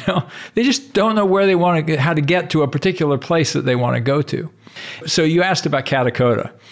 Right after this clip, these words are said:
The reason why we bought Katacoda is because it really fits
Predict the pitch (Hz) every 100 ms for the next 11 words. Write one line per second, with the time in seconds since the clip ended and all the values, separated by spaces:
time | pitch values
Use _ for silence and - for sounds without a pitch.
0 | - - - 135 165 180 190 165 143 135
1 | 135 131 131 127 123 139 127 113 120 113
2 | - 110 120 - 214 156 - 127 131 120
3 | 117 123 156 120 - 135 117 - -